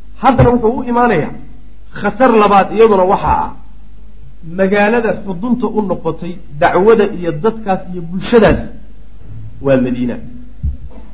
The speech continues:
Madiinadana waxay, Madiinana waxay ku taallaa mawqic istiraatiiji ah marka la fiiriyo xagga dhaqaalaha reer Quraysh. Mawqic istiraatiiji ah ku taallaa. Waxaa ku yaalla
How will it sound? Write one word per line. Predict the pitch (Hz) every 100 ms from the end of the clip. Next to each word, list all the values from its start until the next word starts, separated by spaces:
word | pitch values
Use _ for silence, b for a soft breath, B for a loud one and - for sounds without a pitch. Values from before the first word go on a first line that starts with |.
| -
Madiinadana | 175 208 233 247 262 247
waxay, | 220 226 214
Madiinana | 214 254 254 220
waxay | 214 196
ku | -
taallaa | - 214 196 190
mawqic | 190 254 240 226 180
istiraatiiji | - - 190 - - 247 247 -
ah | 262 240 - - -
marka | 233 262 262
la | 226
fiiriyo | 220 208 202 202
xagga | - -
dhaqaalaha | 190 165 175 175
reer | 143 147
Quraysh. | 117 107 - - - - - - - - -
Mawqic | - 175 -
istiraatiiji | - 175 170 247 220
ah | 196
ku | -
taallaa. | 120 107 - - - -
Waxaa | - - 196 170 -
ku | - 262
yaalla | 226 165 165